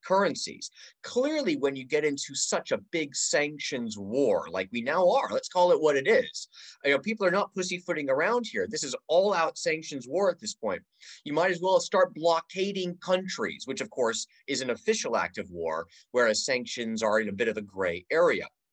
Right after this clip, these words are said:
Nevertheless, let's call it what it is, sanctions war. So basically, we're s-, we've seen this before. But what's interesting in this case is the unusual position we currently occupy in what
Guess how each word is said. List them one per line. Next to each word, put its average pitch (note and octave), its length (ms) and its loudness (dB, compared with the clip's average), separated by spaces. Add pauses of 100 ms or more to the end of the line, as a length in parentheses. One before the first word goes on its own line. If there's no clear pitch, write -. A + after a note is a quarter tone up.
(140)
Nevertheless, D3 600 0
let's C3 120 -6
call B2 220 -6
it - 60 -8
what G#2+ 180 -4
it F2+ 60 -6
is, F2 100 -8
sanctions A2 320 -8
war. E2 160 -8 (380)
So G#3+ 160 2
basically, B3+ 520 2
we're F3+ 220 -4
s-, - 180 -6
we've B3 140 -4
seen A#3+ 240 -4
this G#3 100 -2
before. A#2+ 420 -2 (420)
But F#3 120 0
what's G#3 260 -2
interesting D4+ 460 -4
in A3 120 0
this A3 240 0
case - 500 -8
is E3 260 -4
the E3+ 260 -10 (220)
unusual A#3 960 -4
position G3 500 -4
we B2 160 -8
currently F3 580 -2
occupy G2 800 -4
in A2+ 160 -10
what C3+ 200 0